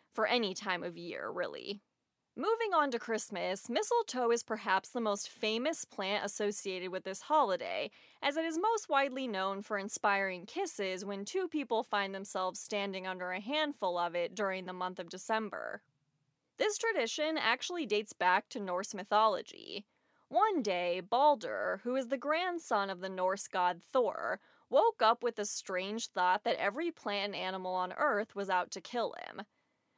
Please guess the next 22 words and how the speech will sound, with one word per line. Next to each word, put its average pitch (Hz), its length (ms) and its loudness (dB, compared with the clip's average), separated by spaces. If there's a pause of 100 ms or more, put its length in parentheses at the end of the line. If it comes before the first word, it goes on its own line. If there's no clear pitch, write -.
Despite 320 380 4 (160)
his 370 100 -2
wife 202 340 2
and 247 140 -6
mother 185 320 0
consoling 233 680 2
him 185 360 -6
and 208 120 -4
telling 370 360 2
him 269 140 0
this 220 180 0
wasn't 196 260 0
the 175 80 -8
case, 196 560 -2 (240)
he 240 200 -4
cowered 320 600 2
in 196 120 -4
his 185 160 -8
bedroom, 180 680 0
filled 214 500 0
with 175 140 -6
fear. - 600 -8